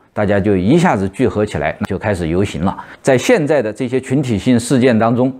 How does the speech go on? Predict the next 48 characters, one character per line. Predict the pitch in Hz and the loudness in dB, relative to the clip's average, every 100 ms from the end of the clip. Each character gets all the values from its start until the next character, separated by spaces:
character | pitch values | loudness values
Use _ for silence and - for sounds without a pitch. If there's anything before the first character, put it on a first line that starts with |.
| - - | -14 -6
我 | 92 101 | -2 0
希 | 101 - | 0 2
望 | 170 - - | 2 2 -4
大 | 139 | -2
家 | 123 127 | 0 0
也 | 82 101 | 0 -2
把 | 131 - 78 | -2 -4 -6
这 | - 123 | -2 -2
个 | 90 - | 0 -4
歌 | - 196 | 0 2
声 | 196 180 170 | 2 -2 -2
造 | 170 104 | -2 -2
势 | - 104 | -4 -8
法 | - - | -8 -8
用 | 98 127 | 0 0
起 | - - | 0 -4
来， | 71 - - - - | -8 -10 -14 -18 0
用 | 190 240 175 | 4 4 4
好 | - 85 90 | 0 -2 -2
这 | - 220 | 2 4
四 | 120 - - 240 | 4 -2 -2 0
个 | 123 104 | 2 0
造 | 113 110 | 2 0
势 | - 107 | 0 -6
法 | 78 - | -6 -8
啊， | - 82 - _ | -6 -6 -8 _
敲 | - 131 | -2 0
锅 | 131 135 | 4 2
造 | 123 | 2
势 | 110 107 | -2 -4
法， | 82 - _ _ | -8 -12 _ _
这 | 104 | -8
个 | 80 - | -6 -8
击 | - 185 196 | -2 2 2
鼓 | 175 90 78 | 2 -4 -2
造 | 180 120 | 0 0
势 | - 123 | 0 -4
法， | 95 - - _ _ _ _ _ _ _ - - | -4 -8 -12 _ _ _ _ _ _ _ -20 -6
口 | - 117 117 | 0 2 4
号 | 165 147 | 4 2
造 | 131 113 | 2 0
势 | 113 | -2
法、 | 90 - - | -8 -12 -4
歌 | 127 | -2
声 | 127 123 | 0 2
造 | 117 | 0
势 | 95 | -2
法， | 92 | -6